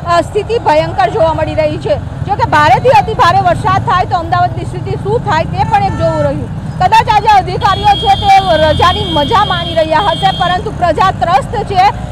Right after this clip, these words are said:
આ જે વરસાદી પાણી ભરાઈ રહ્યા છે તેનો યોગ્ય નિકાલ નથી થતો. આ વો-, વોરાના રોજા છે, આ તિ-, ત્યાંથી લઈ અને શારદાબેન હોસ્પિટલ સુધી તમામ ચાર રસ્તા ઉપર પાણી ભરાઈ ગયા છે.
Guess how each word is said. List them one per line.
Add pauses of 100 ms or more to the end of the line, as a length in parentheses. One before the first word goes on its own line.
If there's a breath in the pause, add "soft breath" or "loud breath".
આ
જે
વરસાદી
પાણી
ભરાઈ
રહ્યા
છે
તેનો
યોગ્ય
નિકાલ
નથી
થતો. (360 loud breath)
આ
વો-,
વોરાના
રોજા
છે,
આ
તિ-,
ત્યાંથી
લઈ
અને
શારદાબેન
હોસ્પિટલ
સુધી
તમામ
ચાર
રસ્તા
ઉપર
પાણી
ભરાઈ
ગયા
છે.